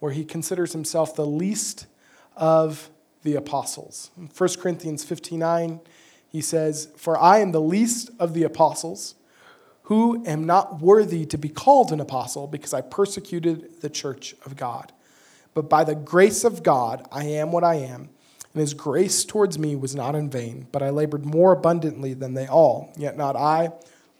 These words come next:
but the grace of God which was with me." And, uh,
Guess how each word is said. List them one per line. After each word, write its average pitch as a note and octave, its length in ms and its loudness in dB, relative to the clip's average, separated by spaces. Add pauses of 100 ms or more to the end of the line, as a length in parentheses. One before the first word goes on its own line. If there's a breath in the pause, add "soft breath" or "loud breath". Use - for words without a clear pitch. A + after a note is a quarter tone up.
(340 soft breath)
but - 140 2
the D#3 60 -2
grace D#3+ 400 4
of E3+ 120 0
God A#2+ 440 0
which C3+ 220 -6
was C3 440 -4 (120)
with C#3 360 -6
me." B2 200 -16 (760 soft breath)
And, C3+ 500 -8 (340)
uh, B2 420 -6